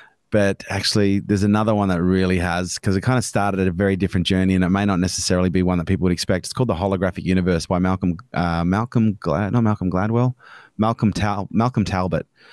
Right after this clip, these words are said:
The Holographic Universe just helps people have an understanding of the fundamentals of how reality is formed. And, yeah, I find the more I understand about reality, the more I can play with it.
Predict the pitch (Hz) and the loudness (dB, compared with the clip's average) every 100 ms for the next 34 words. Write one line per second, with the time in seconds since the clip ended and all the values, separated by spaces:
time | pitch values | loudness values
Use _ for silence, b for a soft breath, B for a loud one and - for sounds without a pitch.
0 | B B - 87 95 92 92 90 85 87 | B B -6 -2 0 0 -2 -2 0 2
1 | 87 85 - - _ - 117 113 104 104 | 2 0 -4 -8 _ -2 -2 0 -2 0
2 | 92 92 92 92 85 90 90 85 - 90 | 0 0 0 0 0 0 0 0 -2 0
3 | 87 87 92 82 85 82 85 85 87 85 | 0 0 0 0 0 0 0 0 0 -2
4 | 82 - 85 85 85 85 85 B B B | -2 -2 0 0 2 0 -2 B B B
5 | B - 90 - 101 95 101 101 95 92 | B -4 -4 -2 0 4 4 2 0 -2
6 | 98 92 87 82 87 104 123 107 90 85 | 0 0 2 2 2 2 2 2 2 0
7 | 85 82 82 87 80 | 0 -2 0 0 -2